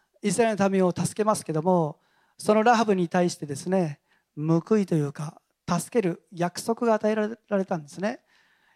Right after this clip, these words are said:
イスラエルがエリコを落としていくときに、ラハブとその家族たちだけは助かる、そのことを約束されるんです。そのために約束するときにですね、印となったもの、それが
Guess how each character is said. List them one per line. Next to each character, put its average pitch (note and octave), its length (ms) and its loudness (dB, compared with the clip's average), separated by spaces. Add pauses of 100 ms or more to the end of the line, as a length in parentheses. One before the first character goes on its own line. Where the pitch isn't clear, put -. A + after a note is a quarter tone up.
(120)
イ A3 100 0
ス C#4 100 2
ラ C4+ 100 8
エ B3+ 40 6
ル A#3+ 100 6
が B3 280 6
エ C4 100 4
リ C4 100 -4
コ A#3+ 240 6
を A#3 140 -2
落 A3 80 0
と C4+ 80 2
し - 80 -4
て A3+ 100 0
い G3 60 2
く - 120 -20
と E3 120 -2
き - 100 -14
に、 B2 200 -14 (680)
ラ B3+ 220 4
ハ C#4 160 6
ブ A#3+ 160 2
と C#4 420 4
そ B3 140 -4
の C4 100 0
家 C#4+ 160 0
族 C4 220 0
た A3+ 120 0
ち - 140 -14
だ A3 100 0
け A#3+ 120 -6
は A#3+ 220 2
助 - 240 -10
か C4 120 2
る、 F3+ 220 0 (280)
そ - 180 -4
の B3+ 100 -6
こ C4 80 0
と A#3 60 0
を - 20 0
約 F#3 240 -2
束 A#3+ 140 -8
さ A#3 120 2
れ A#3+ 80 -6
る G#3 80 -2
ん - 20 -6
で B2 100 -14
す。 - 220 -18 (480)
そ - 180 6
の D#4+ 120 8
た D#4+ 140 8
め D#4+ 100 4
に C#4 100 2
約 A#3+ 200 6
束 C#4+ 1000 2
す C#4 140 -6
る C#4 100 -4
と C#4 100 2
き A3+ 100 -6
に E3+ 80 -4
で D#3 60 -8
す D3 120 -12
ね、 G3+ 260 0 (240)
印 - 540 4
と D4+ 100 4
な D4 100 4
っ D4 80 -4
た C4 80 4
も G3+ 120 0
の、 D3 260 -2 (220)
そ - 160 -4
れ G#3 120 2
が G#3+ 180 2